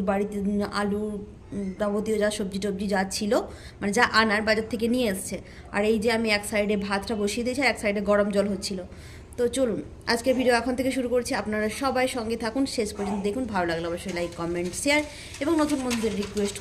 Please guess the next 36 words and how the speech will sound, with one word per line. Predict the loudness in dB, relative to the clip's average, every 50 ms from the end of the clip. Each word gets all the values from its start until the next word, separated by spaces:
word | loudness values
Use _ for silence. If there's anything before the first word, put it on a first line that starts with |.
| -4
করব, | -4 -4 -2 -2 -2 -4 -4 -6 -8 -8 -6
আমার | -4 -4 -4 -2
চ্যানেলটিকে | -2 0 0 0 -2 -2 -4 -4 -2 -4 -4 -6 -6 -10 -14 -14 -14 -10 -6 -4
সাবস্ক্রাইব | -4 -4 -2 -2 -2 -2 -2 -2 -4
করে | -6 -6 -6
দেবেন। | -6 -6 -6 -4
তো | -6 -4 -4
চলুন, | -2 -2 -2 -2 -2 -2
বেশি | -2 -2 -2 -2
বকবক | -2 -2 -4 -6 -6 -4 -4
করবো | -2 -2 -2 -4
না, | -4 -6 -8 -8 -4
শুরু | -4 -4 -4 -2 -4
করবো, | -8 -8 -8 -8 -8 -8 -8 -8 -8 -6 -4 -2
শুরু | -2 -2 0 -2
করছি। | -2 -4 -4 -6 -8 -10 -10 -14 -14 -14 -14 -14 -16 -16 -16 -16 -16 -16 -14 -10 -4 2
ভালোই | 2 4 4 4 4 2
লাগছে | 2 0 0 -2 -2 -2 -2
না, | -4 -6 -8 -10 -8
প্রচণ্ড | -6 -6 -6 -4 -4 -4 -4 -4 -4 -4
ঠান্ডা, | -4 -4 -4 -2 -4 -6 -6 -6 -4
আর | -4 -4 -4 -6 -6 -4 -4
এমন | -2 -2 -2 -2 -2 -2
ওই | -2 -2 -2 -2
মাঠের | -4 -4 -4 -4
দিক | -6 -6 -4
থেকে | -4 -2 -2
এমন | -2 -2 -4 -4
ঠান্ডা | -2 -2 -2 -2 -2 0
হাওয়া | 0 0 0 0
বয়ে | 0 -2 0 0 -2
আসছে | -2 -2 -4 -6 -4 -4
না। | -6 -6 -8 -10 -14 -16 -16 -16 -16 -16 -16 -16 -16 -16 -16 -16 -16 -16 -12
তো | -10 -4 -2
যাই | 0 0 0
হোক, | -2 -4